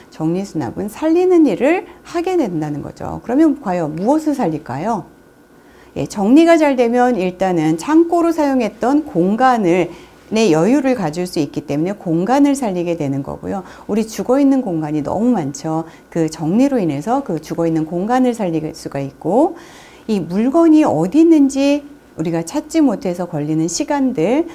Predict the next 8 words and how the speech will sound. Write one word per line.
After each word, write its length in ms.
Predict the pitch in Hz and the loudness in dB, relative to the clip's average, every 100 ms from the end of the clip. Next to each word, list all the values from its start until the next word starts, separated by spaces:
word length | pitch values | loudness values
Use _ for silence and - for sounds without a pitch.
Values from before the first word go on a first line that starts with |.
| - - | -18 -8
우리는 520 | 160 165 254 370 - - - | -4 0 4 2 2 -16 -12
정리만 640 | 202 196 269 320 294 285 | -6 2 4 6 6 2
잘해도 680 | 254 156 139 202 - 392 - - | 0 -4 -4 0 2 2 -4 -14
이 260 | - 160 151 | -2 0 0
시간을 640 | - 320 349 339 180 147 151 | -4 -2 2 2 2 0 -4
살릴 360 | 247 277 285 | -4 -2 -2
수가 280 | 277 - 190 | -4 -6 -4
있고요. 520 | 147 - - 208 160 | -6 -8 -6 -4 -4